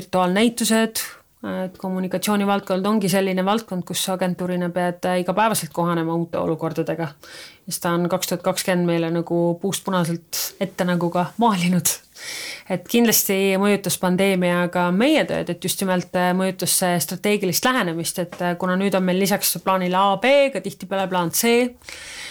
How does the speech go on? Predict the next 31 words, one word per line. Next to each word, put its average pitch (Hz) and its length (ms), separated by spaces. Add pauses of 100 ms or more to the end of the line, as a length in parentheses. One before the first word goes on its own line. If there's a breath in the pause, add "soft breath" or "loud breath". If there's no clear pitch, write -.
(240 loud breath)
et, 175 400
äh, 180 380
pandeemia 196 500
on 185 80
jah 196 160
õpetanud, 175 440
et, 180 240
äh, 185 380
alternatiivlähedusi, 190 1300 (200)
lahendusi, 190 500 (200)
äh, 185 540 (260)
noh, 185 160
et, 190 120
et 185 100 (240)
ei 196 200
ole 196 140
kunagi 185 320
liiga 180 160
palju, 180 380 (200)
et 185 140
pigem 185 380 (100)
on 175 160
need, 175 400
äh, 175 180
sul 180 220
varnast 185 400
võtta, 180 320 (560 loud breath)
et, - 320
äh, 180 1700
et, 185 320
äh, 185 240